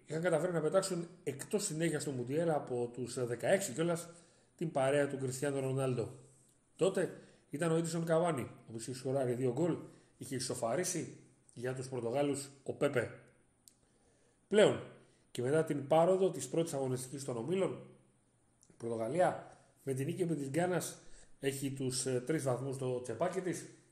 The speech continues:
ενώ η Ουρουγουάη είχε μείνει στο μηδέν μηδέν με την Νότιο Κορέα. Ο Κριστιάνο Ρονάλντο συνεχίζει να γράφει ιστορία,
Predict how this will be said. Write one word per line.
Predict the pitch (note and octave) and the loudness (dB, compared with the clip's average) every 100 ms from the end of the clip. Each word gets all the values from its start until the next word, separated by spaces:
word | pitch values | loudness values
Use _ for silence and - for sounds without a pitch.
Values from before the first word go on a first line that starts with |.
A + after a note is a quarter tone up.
| _ | _
ενώ | - A2 B2+ B2+ | -16 -8 -6 -4
η | |
Ουρουγουάη | B2 G#2+ B2 D3 C#3+ - - - | -6 -4 0 2 0 -2 -14 -14
είχε | G3 D#3+ | -6 -4
μείνει | C3+ C#3 C3+ | -4 -4 -6
στο | - C#3+ | -4 -4
μηδέν | B2+ A#2 C#3 | -4 -4 -4
μηδέν | A#2+ A#2+ B2 - - | -4 -4 -6 -8 -10
με | B2+ | -8
την | B2 | -6
Νότιο | B2 B2 B2+ | -8 -4 -4
Κορέα. | B2 B2 B2+ A2+ G2+ - - - _ _ _ _ _ | 0 2 2 0 -2 -16 -20 -20 _ _ _ _ _
Ο | G2 | -12
Κριστιάνο | G#2+ G#2 C3 A#2+ | -10 -4 0 0
Ρονάλντο | A#2 C3+ F#3 F3+ C3 - - - | 0 2 4 6 4 0 -16 -18
συνεχίζει | - C3+ C3 D#3+ | -6 -2 0 0
να | D#3+ | 2
γράφει | E3+ E3 | 2 0
ιστορία, | D#3+ F3+ F#3+ E3+ G#2+ - | 0 4 6 6 6 0